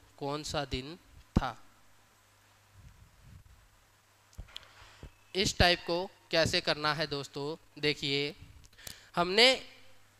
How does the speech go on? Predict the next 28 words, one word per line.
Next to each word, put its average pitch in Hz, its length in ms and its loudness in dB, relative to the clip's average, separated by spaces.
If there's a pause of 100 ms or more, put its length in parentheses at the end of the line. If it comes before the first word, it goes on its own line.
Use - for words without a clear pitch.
(400)
शुरुआत 190 640 6
में 202 360 2
एक 208 260 -2
type 190 280 6
की 185 120 0
थी 185 160 -2
कि 202 180 -4
सौ 196 260 2
वर्षों 233 300 2
के 220 140 2
बाद 208 240 6
कितने 220 320 0
विषम 220 280 -2
दिन 208 140 -2
बचते 202 360 0
हैं? 196 280 0 (420)
पाँच। 131 420 -2 (840)
दो 160 200 2
सौ 208 180 0
वर्षों 214 340 0
के 208 120 4
बाद 202 380 8 (1040)
तीन, 139 260 0 (1040)
तीन 165 180 2
सौ 202 180 2
के 214 160 2
बाद 196 300 8 (1120)
एक 143 280 4